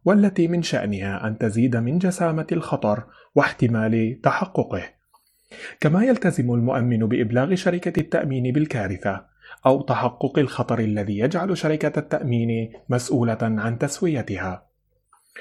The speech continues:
وأخيرًا، يتوجب على المؤمن أن يتخذ كافة الإجراءات التي من شأنها أن تخفف من آثار الكارثة،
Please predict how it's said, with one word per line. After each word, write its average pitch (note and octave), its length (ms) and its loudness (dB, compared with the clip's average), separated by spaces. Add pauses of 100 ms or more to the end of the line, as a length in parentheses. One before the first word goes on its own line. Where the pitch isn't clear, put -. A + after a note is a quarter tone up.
(120)
وأخيرًا، A#2 760 2 (420)
يتوجب F3 560 2
على F3 240 2
المؤمن A2 680 0 (120)
أن D3+ 140 2
يتخذ B2 600 -2
كافة D3 520 0
الإجراءات D3 680 0
التي G#2 400 -2
من G#2+ 140 0
شأنها D#3+ 720 0
أن A3 140 0
تخفف D3+ 560 -2
من D3 400 2
آثار C3 440 2
الكارثة، G#2+ 720 0